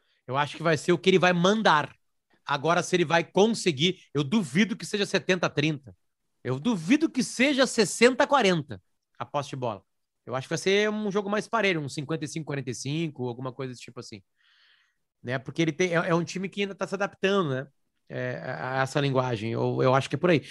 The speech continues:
Apesar de um time que também conseguiu isso com o Kudê em quase todas as partidas do Kudê, né?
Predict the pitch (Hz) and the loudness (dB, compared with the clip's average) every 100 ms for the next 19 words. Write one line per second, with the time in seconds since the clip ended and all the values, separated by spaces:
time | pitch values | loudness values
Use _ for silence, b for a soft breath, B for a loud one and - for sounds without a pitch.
0 | B B 170 170 202 180 180 190 160 185 | B B 6 10 10 10 6 4 6 2
1 | - 175 202 185 180 190 196 185 175 175 | 2 4 6 8 6 6 0 2 0 0
2 | - 180 202 151 175 196 b b 160 - | -2 0 2 6 6 4 b b -4 6
3 | 165 185 196 - 202 208 196 - 185 170 | 8 8 6 4 6 6 2 0 -2 0
4 | 180 190 226 185 117 | -2 0 2 2 0